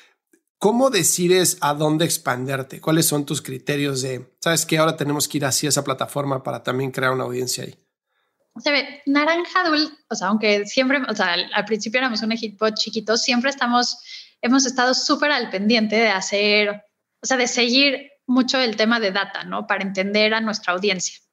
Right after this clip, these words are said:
Speaker 2: Digo, hoy lo hacemos de forma mucho más sofisticada de lo que lo hacíamos hace cinco años, pero siempre ha estado esto en la mesa de buscar entender a las mamás, ¿no? De hacer focus, de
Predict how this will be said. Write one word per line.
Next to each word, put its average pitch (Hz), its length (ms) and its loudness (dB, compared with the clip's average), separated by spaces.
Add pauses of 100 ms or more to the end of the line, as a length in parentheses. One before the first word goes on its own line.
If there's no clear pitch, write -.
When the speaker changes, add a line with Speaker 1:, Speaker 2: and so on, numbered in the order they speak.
(220)
Speaker 2:
Digo, 214 260 4
hoy 214 140 4
lo 226 80 2
hacemos 214 280 0
de 185 80 0
forma 202 240 0
mucho 202 280 -2
más 190 160 0
sofisticada 196 720 -2
de 226 100 -2
lo 190 140 -10
que 170 100 -10
lo 175 80 -2
hacíamos 196 300 -2
hace 190 180 -4
cinco 208 280 0
años, 202 280 -2 (380)
pero 262 160 2
siempre 285 400 2
ha 330 40 2
estado 240 400 0
esto 226 260 0
en 233 120 4
la 196 100 2
mesa 208 340 0
de 202 280 0 (400)
buscar 233 400 2
entender 214 380 2
a 208 60 2
las 190 180 -2
mamás, 175 300 -2
¿no? 196 160 0
De 185 120 2
hacer 214 440 2
focus, 208 680 -4
de 208 400 2